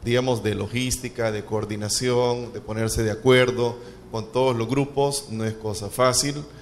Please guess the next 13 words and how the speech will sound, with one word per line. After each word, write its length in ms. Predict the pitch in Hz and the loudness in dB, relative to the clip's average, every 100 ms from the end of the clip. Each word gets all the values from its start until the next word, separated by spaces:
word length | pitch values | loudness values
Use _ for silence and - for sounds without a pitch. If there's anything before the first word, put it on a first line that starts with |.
| - - | -20 -14
Siempre 920 | - 123 120 117 120 113 107 101 92 - - - - | -4 -2 -2 0 2 2 -2 -4 -10 -14 -20 -20 -14
está 500 | 107 101 - 117 120 | -12 -10 -4 0 0
de 80 | 117 | -2
por 220 | 117 113 | -4 -4
medio 340 | 117 120 120 110 | -2 0 0 0
el 80 | |
entorno 680 | 104 107 131 127 113 101 92 - - - - | -2 2 4 4 2 -4 -8 -14 -20 -20 -10
en 100 | 113 | -8
que 120 | 104 - | -8 -6
cada 260 | 113 113 | -2 0
uno 180 | 113 117 | 0 -2
se 160 | - 101 | -4 -2
mueve, 580 | 123 135 127 127 127 | 2 4 4 0 -2